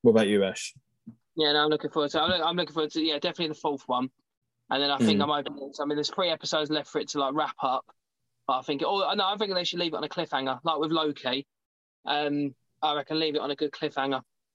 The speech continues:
Speaker 2: And then, like, one, one, you, like, what, I don't, like, hopefully it won't be a show that, like, people will just go, "Oh, yeah, sweet, that's happened." Hopefully it will leave us on a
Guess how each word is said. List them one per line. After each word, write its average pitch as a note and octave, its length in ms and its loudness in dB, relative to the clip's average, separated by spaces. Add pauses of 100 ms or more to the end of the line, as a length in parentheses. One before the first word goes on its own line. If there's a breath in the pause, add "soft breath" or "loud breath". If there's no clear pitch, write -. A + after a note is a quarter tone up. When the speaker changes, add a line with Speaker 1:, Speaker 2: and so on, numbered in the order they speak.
(160)
Speaker 2:
And C#3+ 120 2
then, D3 100 0
like, C#3+ 120 2
one, D#3 260 0
one, D#3+ 260 0 (200)
you, E3 120 2
like, D#3 180 2
what, D#3+ 140 2
I D#3+ 120 0
don't, E3+ 300 0
like, E3 200 0
hopefully E3+ 320 -2
it D#3 60 -2
won't D#3+ 180 -2
be E3 120 0
a C#3+ 40 -2
show D#3 320 -2
that, C#3+ 140 -2
like, C#3+ 220 -2 (380)
people D3+ 260 -2
will D#3 60 -2
just D3+ 220 -4
go, D3 260 0
"Oh, D#3 160 0
yeah, D3+ 160 0
sweet, C#3+ 400 -2
that's D3 200 -2
happened." C#3+ 300 -4
Hopefully D3 340 -2
it C3+ 60 -2
will D#3 80 2
leave D#3+ 200 0
us D3+ 120 -2
on D3 140 0
a D3 160 -2